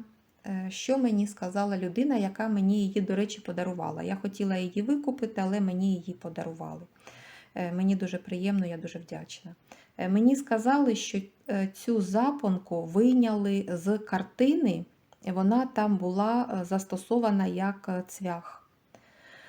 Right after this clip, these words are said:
Е, от, і на картині була, е,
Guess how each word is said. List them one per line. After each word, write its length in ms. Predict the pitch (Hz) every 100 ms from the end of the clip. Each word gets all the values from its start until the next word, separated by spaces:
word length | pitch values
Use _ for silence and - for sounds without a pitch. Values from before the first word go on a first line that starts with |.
| - _ -
Е, 240 | 190 190 190
от, 540 | 226 202 196 196 - 214 - - _ _ -
і 180 | 233
на 140 | 220 214
картині 580 | 214 208 208 262 277 226
була, 540 | 190 190 208 208 202 -
е, 320 | 196 190 185